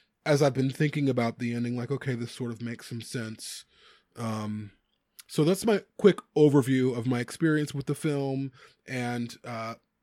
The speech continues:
a-, again, even with some issues I might have with the ending, it is a masterpiece of a film. There is no filmmaker like Paul Thomas Anderson, and there will never be one again. I think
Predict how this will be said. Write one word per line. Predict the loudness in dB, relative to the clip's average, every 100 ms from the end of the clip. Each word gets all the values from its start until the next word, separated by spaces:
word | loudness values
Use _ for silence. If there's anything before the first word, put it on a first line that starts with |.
| _ -12
a-, | -8
again, | 2 4 6 4
even | 4 4
with | 4 2 -4
some | -2 0 2
issues | 2 2 2
I | 0
might | 0
have | 0 -2
with | -4
the | 0
ending, | 2 0 -2 -10 6
it | 8
is | 10
a |
masterpiece | 8 6 2 -2 -4 -4
of | -8
a | -8
film. | -6 -6 -8 -10 4
There | 8
is | 8 8
no | 6
filmmaker | 6 4 4 2 0 -4
like | -4 -4
Paul | -6 -6
Thomas | -6 -6 -6
Anderson, | -6 -6 -6 -6 -4
and | -2 -2
there |
will | 0 2 0 -4 -10
never | -2 4 4
be | 4
one | 0 0
again. | -4 -6 -6 -8
I | -8
think | -6 -8 -10